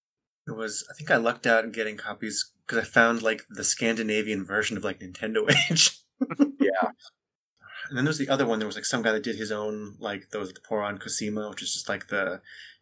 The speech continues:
Speaker 1: deer peeing game.
Speaker 2: Mm-hmm. Yep.
Speaker 1: It's a shame that they haven't made more from the, um, that, that Finnish company that would do, like, the Olympics ones. 'Cause they were getting more ornate. Like, first it was just, like,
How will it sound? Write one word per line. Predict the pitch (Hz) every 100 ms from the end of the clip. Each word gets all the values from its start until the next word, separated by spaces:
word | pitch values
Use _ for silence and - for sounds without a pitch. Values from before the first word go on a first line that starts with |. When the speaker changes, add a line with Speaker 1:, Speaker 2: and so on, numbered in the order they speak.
| -
Speaker 1:
deer | 110 104 101
peeing | 113 104 101 104
game. | 101 101 104 _ _ _ _ -
Speaker 2:
Mm-hmm. | 131 131 117 -
Yep. | 98 117 - - _ _ _ _ _ _ _ _ _
Speaker 1:
It's | -
a | -
shame | 175
that | 226 -
they | 117
haven't | 123 123
made | 117 110
more | 113 120 95
from | - 101 -
the, | 104 101 98 107 _ -
um, | 120 107 101 101 104 - - - _ -
that, | 107 -
that | 113 110
Finnish | - 104 -
company | 113 101 107
that | 101
would | 98
do, | 104
like, | 98
the | 110
Olympics | 98 95 107 -
ones. | 69 65 - - _ _ _
'Cause | -
they | 139
were | 226
getting | 127 117
more | 113 107
ornate. | 101 127 82
Like, | 98
first | 143 143
it | 139
was | 123
just, | - -
like, | 110 -